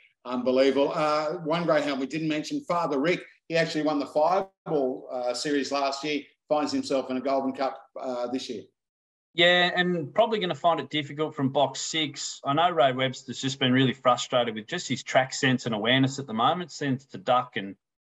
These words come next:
Speaker 2: dive and maybe take the wrong option at times. He ran really well last week to come second in his heat, had a torrid run. He was four or five wide for most of that heat.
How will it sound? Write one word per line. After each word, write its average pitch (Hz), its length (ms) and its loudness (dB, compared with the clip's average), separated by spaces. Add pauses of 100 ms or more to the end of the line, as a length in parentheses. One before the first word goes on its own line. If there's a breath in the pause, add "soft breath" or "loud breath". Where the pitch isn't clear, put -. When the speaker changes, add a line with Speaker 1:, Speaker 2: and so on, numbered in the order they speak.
(220)
Speaker 2:
dive 127 380 4
and 120 100 -4
maybe 151 240 0
take 135 240 -2
the 123 80 -10
wrong 123 220 -2
option 123 320 -2
at - 100 -12
times. 135 400 2
He 120 80 -8
ran 123 180 -2
really 143 220 0
well 120 380 2 (300)
last 120 340 2
week 117 220 -4
to 107 180 -6
come 113 260 0
second 131 380 0
in 110 100 -4
his 95 140 -8
heat, 131 180 2
had 120 140 4
a 107 40 -8
torrid 131 400 0
run. 113 260 2
He 107 100 -8
was 110 120 -12
four 131 240 -2
or 117 140 0
five 104 280 2
wide 113 320 4 (360)
for 113 60 -8
most 117 320 0
of 104 80 -14
that 104 280 -2
heat. 131 280 0